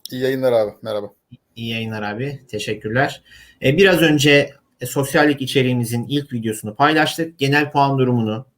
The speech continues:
Speaker 2: e, ilk kadro önerimizi verdik. Şimdi ikinci kısmıyla, ikinci kadro önerimizle, futbol kaini sonuçlarımızla devam ediyor olacağız. İstersen direkt geçelim. Başlayalım.
Speaker 1: Olur abi, başlayalım.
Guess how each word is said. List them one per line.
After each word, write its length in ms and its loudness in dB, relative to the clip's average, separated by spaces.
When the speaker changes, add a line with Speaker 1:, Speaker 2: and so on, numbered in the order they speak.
Speaker 2:
e, 340 -8
ilk 240 0
kadro 320 6
önerimizi 640 2
verdik. 500 2
Şimdi 440 2
ikinci 560 0
kısmıyla, 380 -4
ikinci 360 -4
kadro 260 2
önerimizle, 600 0
futbol 360 2
kaini 340 2
sonuçlarımızla 1000 0
devam 300 6
ediyor 260 -2
olacağız. 460 0
İstersen 500 0
direkt 220 2
geçelim. 400 0
Başlayalım. 500 2
Speaker 1:
Olur 200 -4
abi, 220 -4
başlayalım. 500 -8